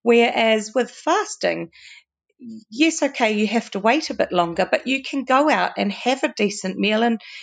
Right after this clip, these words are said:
you can even have a bit of dessert if that is what you feel like. So I think that makes it a little bit easier for patients as well, because they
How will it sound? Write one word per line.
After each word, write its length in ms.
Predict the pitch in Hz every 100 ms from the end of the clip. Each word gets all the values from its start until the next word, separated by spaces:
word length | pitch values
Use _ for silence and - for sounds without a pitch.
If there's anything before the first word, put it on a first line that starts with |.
| -
you 140 | 285
can 180 | 285 302
even 280 | 330 381 294
have 180 | 214 202
a 80 | 196 -
bit 120 | 196
of 120 | 196
dessert 520 | 180 165 226 285 - - -
if 240 | 214 214
that 180 | 208 - - 226
is 320 | 208 180 196
what 200 | 208 -
you 100 | 214
feel 280 | 214 226 339
like. 260 | 196 143 - - - - -
So 180 | 233 -
I 120 | 277
think 260 | 269 359 -
that 220 | 233 -
makes 360 | 262 254 240 -
it 160 | 226 - -
a 80 | 214
little 320 | 226 240 233
bit 140 | -
easier 340 | - 220 214 214
for 140 | 214
patients 540 | 202 214 208 214 - 196
as 100 | -
well, 220 | 277 233
because 320 | 196 196 208
they 180 | -